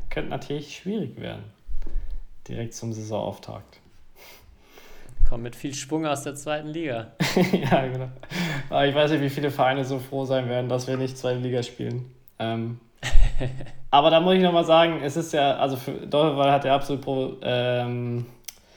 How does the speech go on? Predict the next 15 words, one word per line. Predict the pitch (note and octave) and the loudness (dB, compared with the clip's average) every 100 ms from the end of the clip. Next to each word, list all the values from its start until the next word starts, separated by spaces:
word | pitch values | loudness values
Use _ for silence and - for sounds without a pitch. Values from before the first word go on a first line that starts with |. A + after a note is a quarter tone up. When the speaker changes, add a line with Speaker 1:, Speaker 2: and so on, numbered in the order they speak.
| - - - | -20 -20 -18
Speaker 1:
profitiert | - C3 C#3 D3+ D3 | -12 -8 -6 -4 0
davon, | C3+ C3+ C3+ | 0 2 0
dass | B2+ B2 | 0 0
wir | C3 | -2
jetzt, | C3 - - _ - | -2 -8 -20 _ -6
äh, | A#2+ | -2
aufsteigen | A#2 C3 - - A#2+ A#2+ | 0 0 -2 -4 -4 -4
durften, | B2 B2 - C3+ C#3 | -4 -6 -8 -10 -10
trotz | - B2+ B2 - | -6 -6 -6 -8
nur | B2 A#2+ | -8 -8
fünf | C3 B2+ | -8 -8
Spielen | - - B2+ C3 | -10 -10 -8 -6
letzte | C3 C3 C3 B2 | -6 -6 -6 -8
Saison. | B2 C3 C#3 C#3 - - - - - | -6 -6 -6 -6 -6 -6 -10 -14 -14
Ähm, | - B2 A#2+ A#2+ B2 | -10 -8 -8 -6 -8